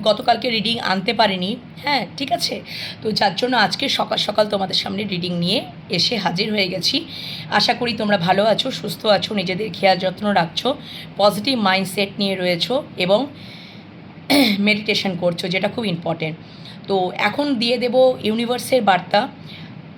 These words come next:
ইউনিভার্স কী বলছে আজকে তোমাদের সকাল সকাল, সেটা তোমাদেরকে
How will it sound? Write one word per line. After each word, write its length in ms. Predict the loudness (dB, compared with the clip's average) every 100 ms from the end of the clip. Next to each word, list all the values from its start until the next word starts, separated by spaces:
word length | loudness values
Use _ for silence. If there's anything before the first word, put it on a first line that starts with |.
| -18 -8 -4
ইউনিভার্স 460 | 0 6 6 4
কী 160 | -4 0
বলছে 560 | 2 2 0 -2 -4 -8 -10
আজকে 400 | -4 -2 -2 2 0 0
তোমাদের 400 | -2 0 0 0
সকাল 340 | 0 2 2
সকাল, 360 | 2 0 2 0
সেটা 280 | 2 -4 -4
তোমাদেরকে 480 | -2 -2 -2 -4